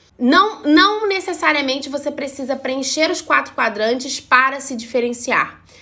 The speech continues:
Você pode ir preenchendo os quatro quadrantes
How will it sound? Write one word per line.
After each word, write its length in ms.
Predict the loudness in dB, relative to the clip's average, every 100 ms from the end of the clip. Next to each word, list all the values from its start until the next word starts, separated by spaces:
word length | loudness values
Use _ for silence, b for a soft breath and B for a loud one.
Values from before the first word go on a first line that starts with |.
| b
Você 260 | 0 2 2
pode 420 | 4 4 4 2
ir 380 | 0 2 0 -2
preenchendo 880 | 0 2 2 -2 -2 -2 -2 -2 -4
os 160 | -4 -4
quatro 420 | 0 0 -2 -8
quadrantes 720 | -8 -6 0 0 -2 -6 -16